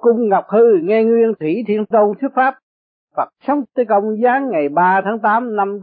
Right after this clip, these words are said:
Kỷ Mùi một nghìn chín trăm bảy mươi chín. Thơ: Nguyên Thủy hư không hiệu lý thiên, nguyên linh tụ khí pháp luân viên. Thiên thần vạn Phật xuất vô cực,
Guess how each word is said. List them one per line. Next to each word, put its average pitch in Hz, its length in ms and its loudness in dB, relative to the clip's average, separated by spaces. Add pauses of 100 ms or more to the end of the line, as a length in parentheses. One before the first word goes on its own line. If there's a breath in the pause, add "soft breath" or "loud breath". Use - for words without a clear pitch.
Kỷ 170 80 -4 (160)
Mùi 156 220 0
một 117 60 -12
nghìn 123 220 -6 (100)
chín 196 100 -12
trăm 185 180 -4
bảy 151 120 -2
mươi 185 180 -6
chín. 196 100 -8 (920)
Thơ: 220 360 0 (440)
Nguyên 247 500 4
Thủy 196 300 2
hư 226 260 2
không 226 400 -2
hiệu 151 320 -6
lý 262 300 -4
thiên, 226 240 -8 (580)
nguyên 202 540 0
linh 226 380 -4
tụ 302 180 -8
khí 254 440 -8
pháp 240 200 -2
luân 220 320 -2
viên. 233 320 -8 (720)
Thiên 220 280 -4
thần 170 380 -6
vạn 139 280 -8
Phật 156 180 -14 (340)
xuất 381 120 -2 (140)
vô 208 420 -4
cực, 151 140 -12